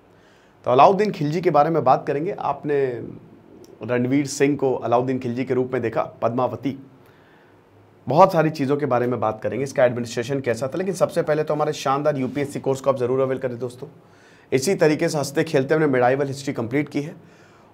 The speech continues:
और बहुत ही बढ़िया तरीके से आप इस बार जो है, मतलब अगले साल आपकी रैंक आएगी अगर आप हमारी गाइडेंस पे चलते हो तो। हमको बहुत बताने में खुशी है कि जिंदल सर जो हैं, उनकी गाइडेंस में जो हमारी कोर फैकल्टी हैं,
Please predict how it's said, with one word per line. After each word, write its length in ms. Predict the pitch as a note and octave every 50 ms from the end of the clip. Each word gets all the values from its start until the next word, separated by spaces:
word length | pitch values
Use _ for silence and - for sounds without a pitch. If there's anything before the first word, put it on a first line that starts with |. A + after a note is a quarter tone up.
| -
और 80 | B2 C#3
बहुत 240 | C#3 C#3+ D3 D#3 G3+
ही 60 | F#3+
बढ़िया 420 | C#3 A2+ B2+ B2+ B2 C3+ G3+ A3+
तरीके 340 | - - B2+ A#2+ G#2+ - A2
से 200 | A2 - C3 - - - - - - - - - - - _ - - - - _ -
आप 240 | - C3 D3 D3 D3
इस 100 | C3 A#2+
बार 180 | C3+ B2+ B2+
जो 120 | B2 B2 A#2+
है, 260 | C3+ D#3+ F#3 - - - - - - _ -
मतलब 200 | A#2+ A#2+ A#2+ A2+
अगले 200 | A#2+ C3 C#3 C#3+
साल 220 | C#3 C#3+ C3 C3 C#3
आपकी 180 | C3+ C3+ D3
रैंक 320 | C3+ C3 B2+ C3 C3 A#2 G2
आएगी 260 | G2 G2+ A2 C3 A#2+ - - - - - - - _ _ _ - - - -
अगर 180 | D3 D#3 D#3 C#3
आप 120 | C3 -
हमारी 200 | B2+ B2 A#2+ B2
गाइडेंस 300 | A2+ A#2 A2 A2 A#2 A#2
पे 100 | A2+ D3
चलते 280 | C#3+ - A2+ G2+ G2 B2
हो 80 | A2 G2
तो। 120 | - C3+
हमको 240 | C3 A#2 A2 A2+ A#2+
बहुत 260 | A2+ A#2 A#2+ A2 - - - - - - - - - - _ -
बताने 280 | A#2 - A#2 A#2 B2+
में 100 | C3 B2+ C3
खुशी 240 | - C3 C3 - C#3
है 80 | C3+
कि 100 | C3+ C#3
जिंदल 300 | B2 A#2+ B2 C3 D3 D3+
सर 180 | D3 - C#3 C3
जो 160 | A#2+ B2 A2
हैं, 160 | G#2+ - - - - - - - - _ - A#2
उनकी 200 | A#2 A2+ C3+ B2
गाइडेंस 400 | B2 A#2 A#2+ B2+ C3+ C3 C3 -
में 180 | C3 C3 C3+ B2+
जो 100 | A#2+ B2+
हमारी 240 | A#2+ A#2+ A#2 A#2+ A#2+
कोर 220 | - D3 D#3+ E3
फैकल्टी 460 | D#3+ C3+ A#2 A2 - A#2 A2+ A#2 B2+
हैं, 160 | A2+ - -